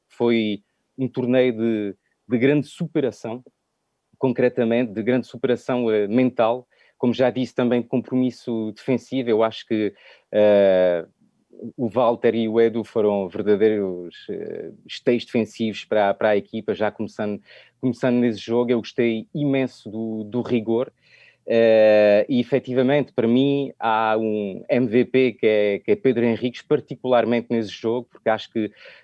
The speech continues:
depois, eh, voltou a ter muita importância, já falaremos disso para a frente com, com os penaltis, mas,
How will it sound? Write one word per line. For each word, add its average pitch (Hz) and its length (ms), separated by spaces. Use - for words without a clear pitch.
depois, 123 320
eh, 110 140
voltou 113 320
a 117 40
ter 117 140
muita 123 280
importância, 117 840
já 101 140
falaremos 104 480
disso 104 400
para 101 140
a - 20
frente 104 300
com, 92 160
com 98 180
os 87 120
penaltis, 113 500
mas, 120 340